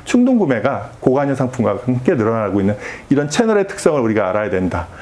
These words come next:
모바일 쇼핑이 유통의 대세가 됐다는 얘기는 온라인에서도 차지하고 있는 비중이 지금 육십오 퍼센트 이상인데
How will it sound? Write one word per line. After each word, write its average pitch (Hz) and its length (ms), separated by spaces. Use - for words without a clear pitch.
모바일 175 260
쇼핑이 165 400
유통의 139 320
대세가 120 320
됐다는 104 360
얘기는 117 200
온라인에서도 135 920
차지하고 196 400
있는 139 180
비중이 120 320
지금 127 160
육십오 120 300
퍼센트 123 320
이상인데 107 540